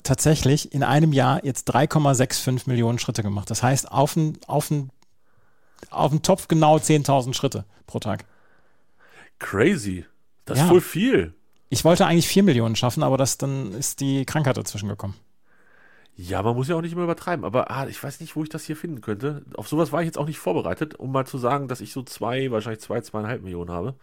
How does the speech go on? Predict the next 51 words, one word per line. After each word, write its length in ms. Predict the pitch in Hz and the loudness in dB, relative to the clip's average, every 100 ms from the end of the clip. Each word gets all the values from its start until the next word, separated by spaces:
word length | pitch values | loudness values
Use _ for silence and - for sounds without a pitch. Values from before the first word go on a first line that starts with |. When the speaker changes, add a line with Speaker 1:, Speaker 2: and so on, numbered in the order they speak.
| - | -4
Speaker 1:
Nee, 340 | 117 123 123 120 | 2 6 6 6
nee, 80 | 113 | 4
nee, 100 | 110 | 4
du 100 | 107 | 2
hast 140 | - | 2
Speaker 2:
Ähm. 40 | |
Speaker 1:
mehr 100 | 117 | 2
als 120 | 110 101 | 0 -2
ich, 80 | - | -4
glaub 140 | 101 | -4
ich. 120 | 98 - _ _ _ _ _ _ _ _ _ | -4 -10 _ _ _ _ _ _ _ _ _
Speaker 2:
Nee, 280 | 80 73 85 | -16 -12 -10
das 140 | 85 | -12
glaub 180 | - 82 | -14 -14
ich 80 | 78 | -14
nicht. 160 | 80 _ _ _ _ _ _ _ _ _ _ _ - - _ | -18 _ _ _ _ _ _ _ _ _ _ _ -20 -20 _
Ja, 100 | 120 | -4
warte 140 | 127 123 | -4 -4
mal, 100 | 95 | -6
hier 160 | 147 | -6
ist, 200 | - - _ - | -6 -12 _ -14
was 140 | 127 | -12
ist 120 | 147 147 | -12 -8
denn 80 | 160 | -6
das? 100 | 131 - _ _ - | -6 -12 _ _ -4
Speaker 1:
Hast 200 | 127 240 | 0 4
du 40 | |
mich 160 | 214 - | 4 2
zwischendurch 400 | - 151 127 131 | 0 2 4 4
angelogen 500 | 151 247 180 117 110 | 4 6 6 6 2
mit 140 | 104 | 2
deinen 200 | 107 101 | 0 0
Schritten 320 | - - 196 | -4 -4 -2
oder 160 | 196 113 | 2 2
was 160 | 107 101 | 2 0
ist 120 | - | -4
da 40 | |
los? 220 | 101 101 202 | -2 0 2
Speaker 2:
Nee, 80 | 254 | 4
nee, 140 | 262 | 4
warte, 160 | 254 247 | 4 4
warte, 120 | 233 | 2
warte. 180 | 156 - 123 - | 0 -6 -10 2
Der 120 | 151 | 2
Durchschnittstag, 880 | 135 254 269 - 233 - 190 190 - | 4 2 0 -4 -8 -8 -6 -6 -4
doch, 120 | 185 | -4
der 140 | 131 | -4
Durchschnittstag 1080 | 113 170 262 - 220 214 - 147 165 208 - _ _ - _ _ _ | -2 -2 -2 -4 -8 -10 -8 -4 -4 -6 -14 _ _ -20 _ _ _
von 260 | - 165 156 | -4 -2 0
Dezember 760 | 156 - - 190 226 220 220 _ _ _ _ _ _ _ _ _ | -2 -2 -2 0 0 -2 -4 _ _ _ _ _ _ _ _ _
bis, 280 | 160 160 | -6 -6